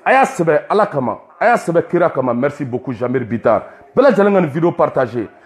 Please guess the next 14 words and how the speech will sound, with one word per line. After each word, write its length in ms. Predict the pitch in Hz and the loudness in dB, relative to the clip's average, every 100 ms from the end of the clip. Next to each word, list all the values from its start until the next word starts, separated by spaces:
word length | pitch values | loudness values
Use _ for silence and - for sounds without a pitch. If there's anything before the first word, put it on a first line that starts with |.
| - | -2
Merci 320 | 170 220 233 | 2 4 2
beaucoup, 320 | 160 165 180 | 2 2 2
Jamil 320 | 143 139 151 123 | 2 2 0 -2
Bitar. 380 | 131 135 127 - - - - - - _ - | -2 2 2 0 -14 -20 -20 -20 -20 _ -6
Walahi, 460 | 113 127 156 139 101 - _ _ _ 196 | -2 2 4 2 2 -10 _ _ _ 0
eh, 160 | 247 | 2
Mali, 380 | 170 151 160 101 - - _ _ _ _ - | 2 2 0 -2 -10 -20 _ _ _ _ -2
petini 280 | 190 254 277 | 2 4 6
yɛrɛ 160 | 240 | 6
bɛ 60 | 214 | 4
yɔrɔ 180 | 214 208 | 4 2
min 80 | 190 | 2
na 100 | 175 | 0
bi, 300 | 127 143 | -2 -8